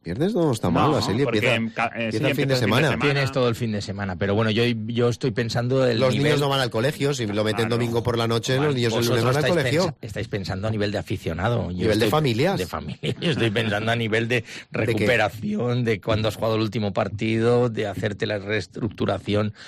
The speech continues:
Speaker 3: porque si no, luego estás casi diez días y vuelves a jugar domingo, desde viernes. Eh, estás ocho o nueve días y,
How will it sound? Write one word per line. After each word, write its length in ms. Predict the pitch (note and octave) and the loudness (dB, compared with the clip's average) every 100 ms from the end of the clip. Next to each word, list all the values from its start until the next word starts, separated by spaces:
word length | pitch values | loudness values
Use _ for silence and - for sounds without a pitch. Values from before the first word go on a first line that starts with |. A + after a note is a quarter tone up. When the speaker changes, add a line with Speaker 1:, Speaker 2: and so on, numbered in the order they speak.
| - - | -10 -2
Speaker 3:
porque 260 | A2+ F#2 | -2 0
si 120 | - | 0
no, 140 | F#2+ G#2 | 2 4
luego 240 | A2 G#2+ | 4 2
estás 240 | A2+ C#3+ - | 0 -2 -4
casi 240 | C#3+ D#3 | -2 -2
diez 240 | B2 G#2 | -2 -2
días 340 | F2+ A#2 G#2 - | 0 2 2 0
y 40 | |
vuelves 260 | G2+ G2 F#2+ | 0 0 -2
a 40 | |
jugar 220 | G2+ F#2+ | -4 -6
domingo, 480 | F2+ F2 D#3+ C3+ F#2+ - - - - - - | -4 0 2 2 -2 -8 -20 -20 -20 -20 -8
desde 340 | - F#2 F#2+ | -4 -2 0
viernes. 640 | F#2 C#3 E3 A2 F2 - - - - - | 2 2 2 -2 -2 -10 -16 -20 -20 -14
Eh, 140 | - A#2 | -12 -10
estás 280 | - F#2+ | -8 -6
ocho 260 | G#2 - G#2 G2 G2 G2+ | -6 -2 0 2 4 2
o 60 | |
nueve 280 | G2 G2+ F#2+ | 2 2 2
días 460 | F#2 F3 D3 F2+ F2+ | 2 2 0 -4 -8
y, 340 | F2+ F2+ F2 | -8 -8 -10